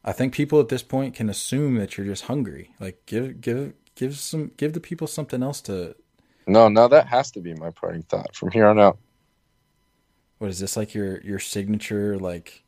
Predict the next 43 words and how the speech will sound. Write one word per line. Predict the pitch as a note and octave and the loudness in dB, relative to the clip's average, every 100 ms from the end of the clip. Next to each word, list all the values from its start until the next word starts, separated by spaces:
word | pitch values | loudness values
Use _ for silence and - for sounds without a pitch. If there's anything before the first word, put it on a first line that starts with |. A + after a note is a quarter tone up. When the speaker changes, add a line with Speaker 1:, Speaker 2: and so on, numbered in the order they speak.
| _ | _
Speaker 1:
exit | G2 - A2+ | -10 -6 -2
off | G#2 G2+ - | 0 -2 -4
the | |
show | G2+ - G2 A2 | -10 -6 -4 -2
now? | A#2 A#2+ A#2+ | -2 -4 -4
Like, | G2 | -6
is | F#2+ F2 | -10 -10
this | G2 - | -10 -10
your | F#2 | -12
thing? | - G2 A#2 A#2+ _ _ _ _ - | -10 -8 -8 -10 _ _ _ _ 2
Speaker 2:
That's | G#2+ F#2+ G#2+ | 4 6 6
Nate | A2+ A#2 | 6 6
signing | - A2+ G#2+ G#2+ | 6 4 4 4
off. | A#2 D3+ - _ _ _ _ _ _ | 2 0 -8 _ _ _ _ _ _
He's | G#2 G2 | -8 -2
hungry. | F#2+ F2 D#2 C#2+ _ _ _ | -2 -2 -8 -10 _ _ _
Speaker 1:
All | - | -12
right. | A#2+ F2+ | -8 -8
Well, | F2 | -8
then | F#2+ G#2+ | -6 -6
that | A#2 B2 | -4 -4
means, | C#3+ D3+ C#3 - - _ _ _ _ _ | -4 -4 -4 -6 -14 _ _ _ _ _
thanks. | A#2 A2 E2+ - | -6 -6 -6 -6
You're | A2 | -2
really | A#2+ A2+ G#2 - _ | -2 -2 -6 -12 _
leaving | A#2 A#2+ A2+ | -4 -2 0
the | |
ball | G#2 G#2+ | 2 4
in | - | 6
my | F3 E3 | 6 4
Speaker 2:
<laughs> | |
Speaker 1:
court. | A#2 G2+ G2+ | 4 0 0
Now | G#2+ A2 | 0 2
I'm | A#2 | 2
gonna | A2+ | 0
have | A2 A2 | -2 -4
to | |
s-, | G#2 - - | -8 -12 -8
come | A2 | -4
up | G#2+ | -4
with | G#2+ | -4
something | - G2+ G#2 | -8 -8 -10
creative | - A2 A2 F#2 F#2+ | -6 -2 0 -2 -8